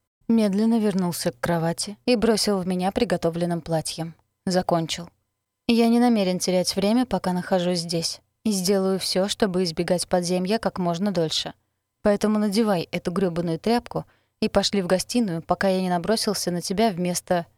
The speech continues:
ужина». Я не решилась ослушаться, не решилась потребовать,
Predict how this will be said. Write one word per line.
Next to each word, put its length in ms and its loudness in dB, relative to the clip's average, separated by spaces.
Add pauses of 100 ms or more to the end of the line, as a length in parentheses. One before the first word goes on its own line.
(400)
ужина». 440 0 (1040)
Я 180 4
не 100 4
решилась 460 0
ослушаться, 680 -8 (220)
не 140 0
решилась 400 0
потребовать, 640 -2